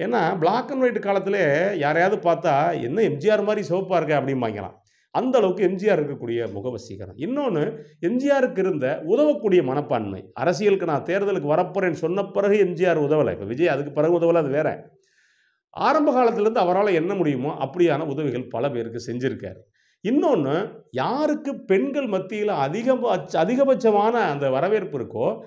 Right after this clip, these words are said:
அவங்க தான் வந்து இன்னொன்னு தே-, களத்துல நிக்க முடியும். இப்ப விஜய்க்கு பார்ப்பாங்க, படத்தை பார்ப்பாங்க. ஆனா அது ஓட்டா மாறுமா அப்படிங்கிறது தொண்ணூத்தி ஒன்பது புள்ளி ஒன்பது சதவீதம் அது ரொம்ப சிரமமானது. இதையும் தாண்டி இன்னொன்னு, பங்கெடுத்துக்கக்கூடிய அரசியல் கட்சி. எம் ஜி ஆர் ஆரம்பத்திலிருந்து,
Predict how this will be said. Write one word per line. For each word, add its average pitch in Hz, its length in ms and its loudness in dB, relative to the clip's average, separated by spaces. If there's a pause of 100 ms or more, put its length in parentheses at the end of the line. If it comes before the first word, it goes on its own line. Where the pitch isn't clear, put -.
(160)
அவங்க 294 420 2
தான் 254 200 2
வந்து 180 300 0
இன்னொன்னு 143 460 -4
தே-, 131 200 -2
களத்துல 165 320 -2
நிக்க 127 260 -4
முடியும். 95 260 -8 (220)
இப்ப 110 180 -6
விஜய்க்கு 233 540 -6
பார்ப்பாங்க, 185 420 -2
படத்தை 247 300 -2
பார்ப்பாங்க. 135 480 -8 (320)
ஆனா 254 180 0
அது 175 120 2
ஓட்டா 269 440 2
மாறுமா 208 240 2
அப்படிங்கிறது 151 520 -4
தொண்ணூத்தி 240 260 -6
ஒன்பது 240 480 -2
புள்ளி 220 160 -4
ஒன்பது 208 380 2
சதவீதம் 165 220 -6
அது 143 100 -6
ரொம்ப 135 200 -6
சிரமமானது. 113 640 -8 (280)
இதையும் 262 320 2
தாண்டி 196 380 2
இன்னொன்னு, 139 440 -2 (460)
பங்கெடுத்துக்கக்கூடிய 180 640 -2
அரசியல் 127 380 -4
கட்சி. - 340 -18 (100)
எம் 135 180 -6
ஜி 160 120 0
ஆர் 147 140 2
ஆரம்பத்திலிருந்து, 127 960 -4